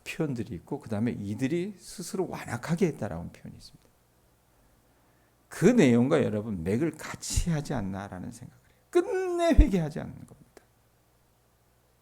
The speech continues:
의롭고 공의롭고 심판하신 하나님을 어떻게 해요? 그분의 영광을 드러내지 않는 거예요. 요즘 시대 여러분 윤석열 씨나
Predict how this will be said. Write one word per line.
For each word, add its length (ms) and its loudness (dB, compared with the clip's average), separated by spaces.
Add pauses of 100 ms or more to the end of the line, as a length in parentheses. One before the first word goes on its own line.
(680)
의롭고 1300 4
공의롭고 760 8
심판하신 800 4
하나님을 540 -2
어떻게 300 -8
해요? 160 -8 (560)
그분의 380 2
영광을 480 -2
드러내지 560 -2
않는 480 -8
거예요. 340 -20 (1200)
요즘 280 0
시대 220 -2
여러분 240 2
윤석열 520 0
씨나 460 -6